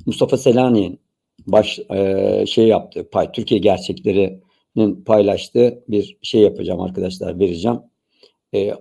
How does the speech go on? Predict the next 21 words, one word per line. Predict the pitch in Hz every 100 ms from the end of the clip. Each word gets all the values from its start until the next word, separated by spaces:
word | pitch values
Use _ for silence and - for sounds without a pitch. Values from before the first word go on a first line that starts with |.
| -
acayip | - 123 139 -
alçak | 95 104 - 139 -
bir |
şey. | - 87 95
Bir | 113 107
otobüs | 113 - 113
şoförü. | 110 95 - 87 -
Biz | 123 107 -
otobüs | 131 110 - - _ _
kazalarını | - 104 104 98 117 151
duyuyoruz. | 117 120 107 - - - _ _ _ -
Önce | 98 95
onu | 92
söyleyelim. | 92 113 98 - - _ _ _ _ _ _ -
Yani | -
bu |
kazaları | 101 98 82 - 135
duyuyoruz. | 120 117 110 87 - - _ _ _ _
Ama | - 90 85 107
bu | 135 123
olay | 98 87 98